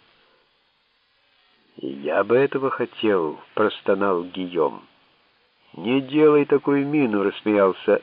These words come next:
Аннеброн. "Тебе неслыханно повезло. Ты умеешь восстанавливать свои кости, как рак свои клешни. Это природный дар". "Ты думаешь?" "Но я, вероятно, останусь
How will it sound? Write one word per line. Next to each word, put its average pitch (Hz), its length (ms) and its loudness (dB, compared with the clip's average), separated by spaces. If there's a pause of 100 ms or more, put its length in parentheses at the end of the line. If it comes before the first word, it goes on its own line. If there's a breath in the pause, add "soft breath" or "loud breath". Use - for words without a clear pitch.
(100)
Аннеброн. 92 680 -2 (1040 soft breath)
"Тебе 107 220 0
неслыханно 147 600 0
повезло. 131 540 0 (600)
Ты 78 100 -4
умеешь 98 400 -2
восстанавливать 110 840 2
свои 104 280 2
кости, 127 540 2
как - 380 -2
рак 110 280 2 (100)
свои 120 240 0
клешни. - 600 -4 (560)
Это 110 340 2 (200)
природный 113 680 2
дар". 127 460 -4 (1700)
"Ты 85 220 -4
думаешь?" 139 680 -4 (1600 soft breath)
"Но - 120 -4
я, 113 240 4
вероятно, 160 520 4
останусь 123 520 0